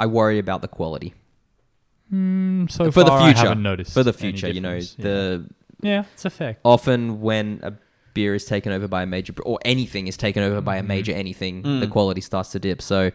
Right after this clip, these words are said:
Speaker 2: Mm.
Speaker 1: um, let's just see how Bolter fares in the next
Speaker 2: Depends
Speaker 1: couple
Speaker 2: if they,
Speaker 1: years.
Speaker 2: uh, continue brewing it on wherever they brew it, or if they start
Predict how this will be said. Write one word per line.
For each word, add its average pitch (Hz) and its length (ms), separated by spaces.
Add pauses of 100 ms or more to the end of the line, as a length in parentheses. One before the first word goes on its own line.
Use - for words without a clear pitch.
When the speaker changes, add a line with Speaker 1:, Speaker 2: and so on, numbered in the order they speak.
(140)
Speaker 2:
Mm. 104 260 (300)
Speaker 1:
um, 104 640
let's 127 200
just 147 220
see 127 240
how 113 220
Bolter 107 380
fares 104 400
in 104 80
the 101 80
next 98 200
Speaker 2:
Depends - 180
Speaker 1:
couple 95 80
Speaker 2:
if 95 60
they, 95 60 (160)
Speaker 1:
years. 113 60
Speaker 2:
uh, 107 240
continue 123 420
brewing 113 320
it 110 160
on 104 420 (280)
wherever 101 280
they 95 100
brew 107 220
it, 101 80
or 98 140
if 95 100
they 98 160
start 98 400